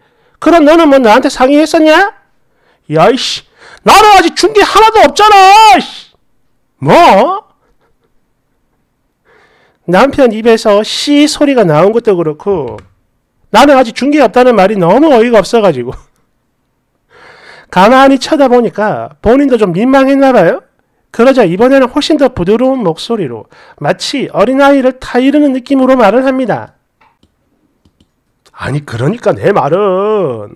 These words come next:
우리가 이제 가족이잖아. 그럼 꽁꽁이도 네 동생이잖아. 모두가 한 가족인데 왜 자꾸 그렇게 냉정하게 선을 긋는 것처럼 하냐 이거지 내 말은."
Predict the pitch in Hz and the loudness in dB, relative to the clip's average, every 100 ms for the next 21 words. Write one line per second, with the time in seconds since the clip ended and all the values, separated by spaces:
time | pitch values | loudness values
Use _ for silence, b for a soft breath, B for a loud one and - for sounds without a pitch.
0 | - 127 269 269 160 165 233 233 226 247 | -14 -12 -4 -2 -2 -2 -2 0 0 0
1 | 233 147 110 - - 269 349 277 233 226 | 0 -6 -10 -14 -6 -4 -4 -4 -2 0
2 | 190 170 185 180 139 117 - b b - | 0 0 0 -2 -4 -10 -16 b b -4
3 | 320 339 294 285 254 143 - 330 359 370 | 0 4 4 4 2 -2 -6 -4 0 0
4 | 311 262 160 220 - - 330 294 254 226 | 0 -4 -6 -6 -4 -2 -2 0 2 2
5 | 208 226 226 202 135 110 - 147 285 392 | 2 0 0 -2 -4 -8 -12 -6 -2 2
6 | 320 285 254 269 294 277 208 180 156 175 | 2 0 -2 -2 -2 -2 -6 -4 -4 -6
7 | 170 123 107 - b b 110 190 339 311 | -8 -8 -12 -20 b b -6 -2 0 -2
8 | 302 320 277 285 247 135 151 226 247 269 | -2 -4 -4 -4 -4 -2 -4 -2 -2 -4
9 | 233 - 311 247 151 208 277 - 262 240 | -6 -6 -6 -6 -6 -4 -4 -4 -4 -2
10 | 277 254 202 233 240 214 220 220 226 240 | -2 0 0 -2 0 0 2 2 2 2
11 | 262 262 208 123 | 2 2 0 -6